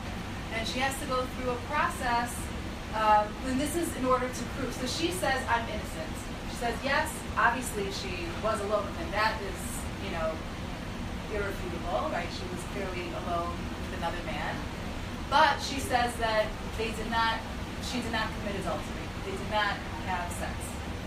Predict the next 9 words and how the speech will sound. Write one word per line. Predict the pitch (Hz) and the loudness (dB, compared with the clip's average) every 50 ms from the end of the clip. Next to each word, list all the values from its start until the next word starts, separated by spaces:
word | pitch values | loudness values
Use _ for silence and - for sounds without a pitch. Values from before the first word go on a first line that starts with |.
| - - - - - - - - - - | -6 -6 -6 -4 -4 -4 -6 -4 -4 -4
So, | - - 220 214 208 196 196 190 190 190 196 190 - - - - - - | -2 4 6 6 6 6 4 4 2 2 0 -2 -2 -4 -4 -2 2 4
um, | 190 185 185 185 180 - | 6 6 6 6 2 0
in | - - - - 269 | -2 -4 -2 2 4
order | 277 311 311 320 320 | 6 6 6 4 2
to | 311 - 247 233 - - - - | 0 -2 -4 -4 -4 -4 -4 -2
prove | 269 285 311 320 311 311 - - | 0 2 4 4 4 2 0 -2
her | 247 247 - - - | -2 -2 -2 0 0
innocence, | 302 339 - - - - 196 190 190 196 - - - - - - - - - - - - - - - - - - - | 0 2 2 0 0 -2 -2 -4 -4 -4 -4 -4 -4 -4 -4 -4 -4 -4 -6 -6 -6 -4 -4 -4 -6 -6 -6 -4 -2
she | - - - 254 254 247 240 | 0 0 2 2 2 0 0